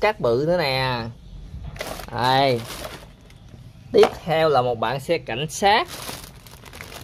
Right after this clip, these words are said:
Một bạn xe cẩu múc cát đây.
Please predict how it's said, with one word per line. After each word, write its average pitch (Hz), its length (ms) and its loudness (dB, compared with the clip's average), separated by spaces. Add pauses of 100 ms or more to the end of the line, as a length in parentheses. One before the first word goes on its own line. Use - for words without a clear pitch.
Một 131 280 2
bạn 127 280 2
xe 185 280 4
cẩu 117 200 0 (120)
múc 233 100 4 (140)
cát 233 320 6
đây. 185 460 4